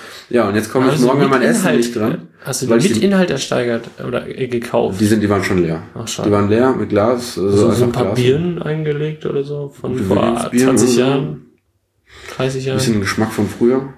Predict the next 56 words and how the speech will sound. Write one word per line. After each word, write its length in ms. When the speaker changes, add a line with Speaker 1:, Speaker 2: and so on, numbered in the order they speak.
Speaker 2:
Ja. 280
Speaker 1:
Ich 140
mein, 260
ich 160
weiß 140
nicht, 80
wie 40
lange 140
hält 160
sich 140
das 120
eingemacht 440
ist. 100
Ich 60
dachte, 180
Speaker 2:
Das 280
Speaker 1:
nicht 60
Speaker 2:
hält 100
sich, 80
Speaker 1:
jetzt 60
Speaker 2:
glaub 120
ich, 80
Speaker 1:
schon. 80
Speaker 2:
tatsächlich 320
Speaker 1:
Echt? 80
Speaker 2:
relativ 480
lange, 360
ja. 300
Speaker 1:
Ja, 140
okay, 180
dann 120
brauche 180
ich 40
mich 80
ja 60
nicht 140
zu 80
beeilen, 240
mit 100
meinem 160
Problem 400
jetzt 140
das 100
Essen 240
für 100
morgen 220
aufzumachen. 680
<laughs> 540
Geh 60
ich 120
einfach 280
Pizza 240
bestellen 420
oder 140
so. 160
Speaker 2:
<laughs> 40